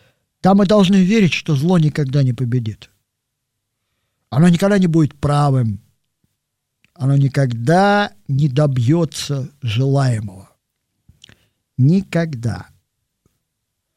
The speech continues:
И мы, у нас нет права ненавидеть злых людей, потому что Бог и за них умер. Но мы имеем право не желать им успеха.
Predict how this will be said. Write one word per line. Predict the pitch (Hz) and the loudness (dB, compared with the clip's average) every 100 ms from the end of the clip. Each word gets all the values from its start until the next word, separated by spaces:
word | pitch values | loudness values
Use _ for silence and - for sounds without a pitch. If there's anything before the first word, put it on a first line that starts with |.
| _ _ _ _ _ _ _ _ _ _ _ _ - - - _ | _ _ _ _ _ _ _ _ _ _ _ _ -20 -20 -20 _
И | 180 233 | 2 4
мы, | 254 311 311 269 | 2 2 0 0
у | |
нас | 277 254 - | 0 -2 -2
нет | 302 - _ | -4 -4 _
права | 214 240 269 247 190 | -2 2 2 2 2
ненавидеть | 196 196 202 214 196 135 113 | 0 2 2 2 0 0 0
злых | 143 156 - | 0 0 0
людей, | 143 135 160 120 101 - _ _ _ - | -4 -2 0 0 -2 -12 _ _ _ -14
потому | 123 143 160 | -6 -2 0
что | 147 160 | 0 -2
Бог | 117 170 190 151 | 0 0 0 0
и | |
за | 131 156 | 2 0
них | 170 135 120 | 0 -2 -4
умер. | 113 - - _ _ _ _ _ _ _ _ _ _ _ _ _ _ _ _ _ - | -10 -14 -20 _ _ _ _ _ _ _ _ _ _ _ _ _ _ _ _ _ -2
Но | 135 | 2
мы | 156 151 143 | 2 2 0
имеем | 139 139 131 | 0 0 -2
право | 127 143 151 185 151 123 | -4 -6 -2 0 0 0
не | 127 | 0
желать | 113 139 139 131 120 | 0 0 0 -2 -4
им | 113 | -4
успеха. | 127 - 127 101 - | -4 -4 -8 -8 -16